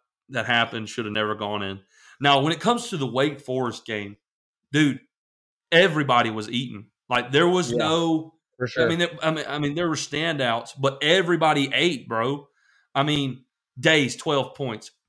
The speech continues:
Speaker 1: Efton Reed, fourteen points, which I think he had his best game of the year against Wake Forest so far, which
Speaker 2: Yeah,
Speaker 1: is
Speaker 2: he, he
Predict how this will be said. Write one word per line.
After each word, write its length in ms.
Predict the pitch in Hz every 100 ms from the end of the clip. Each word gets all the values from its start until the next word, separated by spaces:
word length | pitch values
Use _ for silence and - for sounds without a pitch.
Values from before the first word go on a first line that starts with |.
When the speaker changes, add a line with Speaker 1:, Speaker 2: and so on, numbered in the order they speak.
| _ -
Speaker 1:
Efton 380 | 165 160 143 139
Reed, 260 | 139 120 120
fourteen 360 | 151 147 147 139
points, 300 | 135 123 120
which 180 | 135 143
I 140 | 165
think 180 | 170 151
he 180 | 143 143
had 120 | 139
his 120 | 117
best 280 | 110 127 -
game 160 | 120 110
of 80 |
the 60 | 107
year 300 | 110 104 92 _ _ _ -
against 320 | 120 120 120
Wake 240 | 117 113
Forest 320 | - 110 104
so 100 | -
far, 440 | - 113 104 101 - _
which 240 | 117 120 131
Speaker 2:
Yeah, 80 | 131
Speaker 1:
is 60 |
Speaker 2:
he, 40 |
he 100 | 165